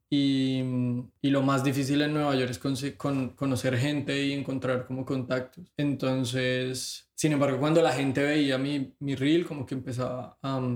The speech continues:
a voltearme a mirar y, y a, sí, a darme proyectos,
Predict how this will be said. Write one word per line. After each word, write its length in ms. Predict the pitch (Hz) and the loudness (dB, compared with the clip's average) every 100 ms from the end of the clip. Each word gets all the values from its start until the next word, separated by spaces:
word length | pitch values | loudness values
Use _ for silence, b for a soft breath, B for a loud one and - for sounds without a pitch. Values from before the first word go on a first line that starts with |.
| 123 - _ | -4 -10 _
a 160 | 131 127 | 0 2
voltearme 480 | 123 123 127 127 131 | 2 0 0 0 2
a 40 | |
mirar 500 | 147 135 131 139 143 | 2 2 2 2 0
y, 520 | 135 131 127 123 - _ _ - | 0 0 -2 -4 -6 _ _ -4
y 80 | 131 | 0
a, 380 | 123 123 123 131 - _ - | 0 0 -4 -8 -16 _ -4
sí, 280 | - 151 | 2 4
a 100 | 139 | 4
darme 200 | 127 127 | 0 -2
proyectos, 800 | 123 - 147 139 120 - 175 - | -4 0 2 2 -2 -6 -8 -10